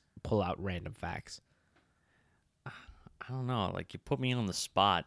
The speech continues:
Speaker 2: and I can't really think of,
Speaker 1: Oh my
Speaker 2: like
Speaker 1: God. What do you, what do you have? Stage fright? A little, little pressure? House of Cards?
Speaker 2: If I remember it correctly,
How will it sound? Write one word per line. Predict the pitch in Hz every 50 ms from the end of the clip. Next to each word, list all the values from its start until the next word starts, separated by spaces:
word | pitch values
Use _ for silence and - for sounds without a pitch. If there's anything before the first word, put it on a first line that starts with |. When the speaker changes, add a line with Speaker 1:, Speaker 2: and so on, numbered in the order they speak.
| -
Speaker 2:
and | 90 90
I | 87 82
can't | - - - 107 110 - 82
really | 87 87 85 80
think | - - - 87 92
of, | 113 110
Speaker 1:
Oh | 110 107
my | 104 -
Speaker 2:
like | 95 95 90 -
Speaker 1:
God. | - 107 104 98 98 95 95 98 98 95 98 - _ _ _ _ _ _ _ _ - _ _ _ _ _ _ _ _ _ _
What | - 135
do | 127
you, | 123 117
what | 117 120
do | 117
you | 113 113
have? | 110 107 98 113 - _ _ _ _ _ _ _
Stage | - - - - 117 107 104 -
fright? | - - 135 135 143 - - -
A | 120
little, | 113 104 101 - _ _ _ _ _ _ _ _ _
little | - 120 110 104
pressure? | - - 113 110 - 135 139 139 - _ _ _ _ _ _ _ _ _ _ _ _ _ _ _ _ _ _ _ _ _ _ _ _ _ _ _
House | - 123 117 113
of | 120
Cards? | - - 113 110 117 131 151 - - - _ _ _ _ _ _
Speaker 2:
If | - - -
I | 110
remember | 110 107 104 107 104 104 101 113 127 127 127 120
it | 110 - -
correctly, | - - 95 92 92 - - - 76 67 82